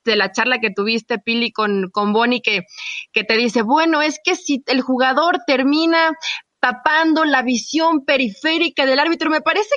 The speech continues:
que ya dentro del reglamento hay tantas cosas que ya también de pronto se vuelve un trabajo muy difícil, porque inclusive nosotros que tenemos el reglamento cuando vemos los partidos,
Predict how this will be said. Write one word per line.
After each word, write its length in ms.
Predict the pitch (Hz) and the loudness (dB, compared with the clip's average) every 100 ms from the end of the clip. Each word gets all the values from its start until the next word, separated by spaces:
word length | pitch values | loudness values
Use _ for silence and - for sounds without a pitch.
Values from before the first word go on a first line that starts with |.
| 554 | -2
que 100 | 330 | 0
ya 100 | 370 | 0
dentro 280 | 440 466 | 0 0
del 140 | 370 277 | 0 0
reglamento 640 | 233 247 233 269 320 - | 0 0 0 0 -2 0
hay 100 | 330 320 | -2 -2
tantas 540 | - 339 427 427 349 - | -2 -2 0 -2 -4 -4
cosas 580 | - 233 - 202 226 - _ - - _ | -2 -2 0 -2 -4 -16 _ -20 -20 _
que 160 | - 220 | -6 -2
ya 180 | 226 262 | -2 0
también 340 | 403 359 381 | 0 2 2
de 120 | 381 | 0
pronto 340 | 254 285 311 392 | 0 -2 0 -2
se 140 | 294 | -2
vuelve 280 | 233 254 330 | 0 0 0
un 80 | 339 | 0
trabajo 500 | 269 247 247 294 330 | 2 2 0 0 2
muy 380 | 269 247 302 359 | 2 2 2 2
difícil, 580 | 330 - 269 349 339 | 2 0 -4 -2 -2
porque 280 | 262 254 240 | 0 -2 0
inclusive 420 | 226 214 202 254 | -2 -2 -2 -2
nosotros 540 | 320 233 - 240 254 269 | 0 -2 0 0 0 -2
que 80 | 208 | -6
tenemos 420 | 196 202 214 214 | -2 -2 -2 -2
el 100 | 190 | -2
reglamento 520 | 185 175 202 311 339 | -2 -2 -2 -2 -2
cuando 180 | 320 285 | -2 0
vemos 240 | 262 262 | 2 2
los 160 | 254 220 | 0 0
partidos, 580 | 196 185 196 185 185 | -4 -4 -2 -2 -2